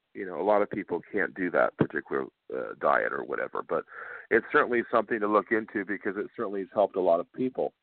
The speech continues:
But I don't know about you, but I have to have a cheeseburger every week, every couple weeks, okay?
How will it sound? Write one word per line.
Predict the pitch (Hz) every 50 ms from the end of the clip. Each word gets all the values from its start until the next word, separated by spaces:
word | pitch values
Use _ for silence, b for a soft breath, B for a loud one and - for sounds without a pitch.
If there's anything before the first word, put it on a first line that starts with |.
| _ _ _ _ _ _ _
But | 104 104 98 95 -
I | - 123
don't | 135 135 113
know | 113 104
about | 90 98 87 76 80
you, | 92 98 92
but | 80 85
I | 87 90 92
have | 95 87 -
to | - 90
have | 87 73
a | 69
cheeseburger | - - - 85 73 - - 82 78 69 71 65 64
every | 69 73 71
week, | 65 67 71 65 - -
every | 82 80 85 80
couple | - - - - 76
weeks, | 71 76 76 71 - - _ - - -
okay? | 85 - - 85 78 76